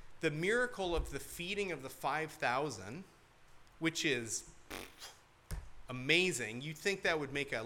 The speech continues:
lasting impression on all who experienced it. Well, it seems very clear from Scripture that this happened not just once, but maybe twice and maybe more,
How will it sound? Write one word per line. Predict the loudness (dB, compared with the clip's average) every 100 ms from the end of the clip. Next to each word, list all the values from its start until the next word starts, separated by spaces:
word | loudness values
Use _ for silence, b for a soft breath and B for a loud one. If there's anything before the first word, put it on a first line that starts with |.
| -2
lasting | 2 4 4 2 -4 -4
impression | -6 -2 0 0 -4 -10 -12 -16 B B -6
on | -2 -2
all | 2 2 2
who | -2 -6
experienced | -6 -6 -2 -2 -2 -4
it. | -2 -4 -6 B B B
Well, | 6 6 4
it | 0
seems | 4 4 2 6
very | 8 8
clear | 6 -2 -2 -2
from | -2 -4
Scripture | -2 2 2 2 2 2 0 B B B -14 -4
that | 4 6 6 2 -10 -18 -2
this | 0 2
happened | 0 2 2 2 0 -2 -2 -8 -14 -8
not | 0 2 2
just | -4 -6
once, | -4 -2 -4 -6 -10 -10 -10 -16 -20 -20 -20 -20 -20 -20 -12
but | -8 -4
maybe | 2 2 0
twice | -6 -4 0 0 -2 -8 -10 -12 -16 -20 -20 -20 -20 -20 -20 -10
and | -8 -4
maybe | -2 -2 -2 -6
more, | -4 -4 -6